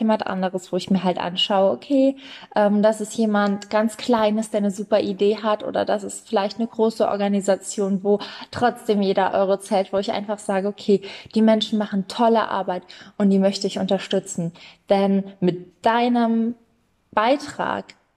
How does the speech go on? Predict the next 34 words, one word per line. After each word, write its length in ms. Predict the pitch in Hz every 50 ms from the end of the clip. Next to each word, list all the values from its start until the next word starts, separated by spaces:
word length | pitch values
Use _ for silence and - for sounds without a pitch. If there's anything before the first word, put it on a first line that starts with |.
| _ _ _ _ _
erkennst 560 | 202 202 - - 226 233 226 240 233 - -
du 80 | 208 185
die 100 | 196 196
Leute 480 | 190 202 202 202 202 208 214 - -
an, 320 | - 196 202 208 226 233 - -
unterstützt 1040 | - 190 202 190 202 185 185 - - - - 247 269 269 - - - - - - _ _ _ _ 170
du 160 | 165 175 180 180
die? 420 | 165 190 185 185 202 233 247 - - - - - - - - _
Und 340 | 202 202 202 208 208 208
das 140 | 202 220 214
ist 180 | 202 190 - -
halt 180 | 302 - -
so 80 | - 226
schön. 360 | - - - 330 294 269 233
Das 140 | 202 208 247
ist 140 | 233 233 -
ja 140 | 226 220 214
das, 240 | 220 233 247 -
was 160 | - 208 208 -
ich 260 | - 254 277 - - 247
mir 380 | 233 254 269 294 311 285 -
wünsche. 480 | 311 311 302 320 294 - - 254 247 -
Und 180 | - 208 208 -
wie 80 | 214
kann 280 | 202 - - 320 320 330
ich 260 | 294 285 - - - - _
mir 280 | 196 226 285 339 403 381 320
etwas 400 | 330 330 - 269 277 277 - -
wünschen, 640 | - 262 294 359 339 - - - 240 240 277 320 - - - - - - - - _ _
ohne 380 | 277 294 359 359 330 302 285
es 140 | 285 285 -
selbst 360 | 262 269 269 269 - - -
zu 120 | - 277 269
tun? 360 | - - 247 202 170 160